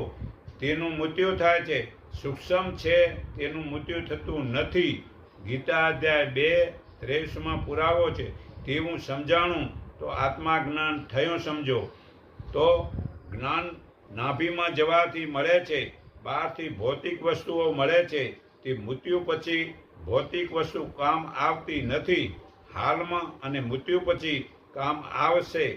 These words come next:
તે આત્મા જ્ઞાન છે. તે આત્મા જ્ઞાનની મૂડી બનાવી લો, તે પરમાત્માની મૂડી બનાવી લો. મનને પ્રભુમાં પરાવો, તે શ્રેષ્ઠ જોગી છે.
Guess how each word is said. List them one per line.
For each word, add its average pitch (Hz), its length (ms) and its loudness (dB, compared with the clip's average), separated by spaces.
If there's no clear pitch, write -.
તે 135 260 -2
આત્મા 160 540 0
જ્ઞાન 156 420 2
છે. 127 180 2
તે 139 140 0
આત્મા 151 400 0
જ્ઞાનની 165 500 2
મૂડી 156 440 0
બનાવી 170 500 4
લો, 175 180 8
તે 143 120 -2
પરમાત્માની 165 960 0
મૂડી 160 340 -2
બનાવી 156 520 4
લો. 175 180 4
મનને 165 540 0
પ્રભુમાં 135 680 0
પરાવો, 160 600 4
તે 131 100 -4
શ્રેષ્ઠ 175 640 0
જોગી 160 480 -4
છે. 165 180 -2